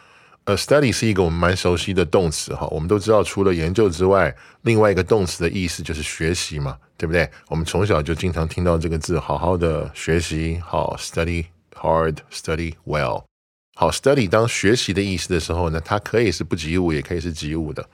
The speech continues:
那不及物的时候呢，就是学习，就直接是我在家学习，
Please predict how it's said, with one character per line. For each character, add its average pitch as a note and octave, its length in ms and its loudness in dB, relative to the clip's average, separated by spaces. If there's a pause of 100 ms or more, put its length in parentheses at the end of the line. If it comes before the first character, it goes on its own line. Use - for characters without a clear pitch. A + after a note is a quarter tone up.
(380)
那 A2 180 2
不 D#3 120 0
及 A2+ 220 2
物 A2 100 4
的 G2 160 4
时 E2+ 120 -4
候 F#2 160 2
呢， D#2+ 160 -2
就 E2 160 -2
是 D#2 260 -6 (560)
学 - 260 0
习， D2+ 360 -6 (200)
就 F2 140 -6
直 D#2+ 140 -8
接 F#2+ 160 2
是 F2 340 -4
我 D2+ 180 -2
在 F#2+ 240 2
家 F#2 220 2
学 E2 300 -4
习， D#2 320 -10